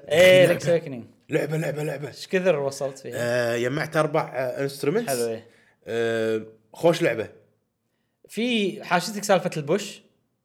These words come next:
Speaker 2: شنو البوش؟
Speaker 1: لازم تدور ال-، مكان شي عشبة عشان تكمل.
Speaker 2: عشبة
Speaker 1: إيه.
Speaker 2: ولا وردة؟
Speaker 1: لا، عشبة.
Speaker 2: آه، في مال النحل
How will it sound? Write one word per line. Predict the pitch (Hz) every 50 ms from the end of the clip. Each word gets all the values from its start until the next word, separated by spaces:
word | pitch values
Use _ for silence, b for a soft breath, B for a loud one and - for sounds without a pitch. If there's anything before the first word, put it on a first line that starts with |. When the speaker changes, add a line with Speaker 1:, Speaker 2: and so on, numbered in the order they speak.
| _ _ _
Speaker 2:
شنو | - - 135
البوش؟ | 127 117 110 98 - - 127
Speaker 1:
لازم | 127 131 135 135 131 135 135 131 127
تدور | 123 127 131 127 123 120 120 117 113
ال-، | 113 110 104 101 101 98 - - 50 50 50 50 50 - - - - - - _ _ -
مكان | - - 147 131 117 117
شي | - 127 113 107 104
عشبة | 110 113 - - 117 104 98 - _ _ _ _ _ _ _ _ _ _ _ _ _ _ _ _ _ _ _
عشان | - - - 131 120
تكمل. | - - 147 127 120 107 104 - - - _ _ _ _ _ _ _ _ _ _ _ _ _ _ _ _ _ _ _ _ _ _ _ _ _ _ _ _ _ _ _ _ _ _ _ _ _ _ _ _ _ _ _ _ _ _ _ _ _ _ _ _ _ _ _ _ _ _ _ -
Speaker 2:
عشبة | 123 151 151 156 170 202
Speaker 1:
إيه. | 233 247 196 - 127
Speaker 2:
ولا | 123 123 123 123
وردة؟ | 123 143 160 151 135 139 135 139 135 - - _ _ _ -
Speaker 1:
لا، | 123 113
عشبة. | 110 120 - - 110 - - - _ _ _ _ _ _ _ _ _ _ _ _ _ _ _ _ _ _ _ _ _ _ _ _ _ _ _ _ _ -
Speaker 2:
آه، | 73 101 117 117 117 117 113 113
في | 110 - - - 151 156 156 151 151 147 117 87 76 95 78 65 69
مال | 92 123 131 135 139 139
النحل | 139 147 160 139 - 127 123 131